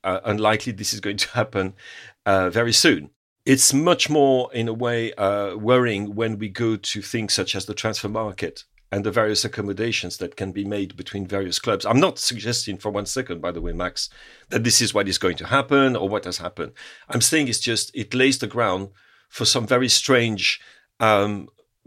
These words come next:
s-, very strange moves. Um, maybe we'll have a chance to talk about that a bit later, because we see,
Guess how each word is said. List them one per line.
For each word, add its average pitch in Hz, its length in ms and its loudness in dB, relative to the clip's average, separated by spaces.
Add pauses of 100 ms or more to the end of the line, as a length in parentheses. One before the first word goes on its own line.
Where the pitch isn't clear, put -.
(180)
s-, 139 300 2
very 180 220 4
strange 120 500 -2 (140)
moves. 127 540 6 (340)
Um, 120 360 -2
maybe 131 220 6
we'll 123 220 2
have 113 80 -4
a - 160 -2
chance 135 240 -2
to - 180 -8
talk 120 240 -2
about 95 300 -2
that - 140 -8
a 101 40 -8
bit - 220 -6
later, 120 320 -2
because 107 360 -4
we 107 100 -4
see, 117 360 2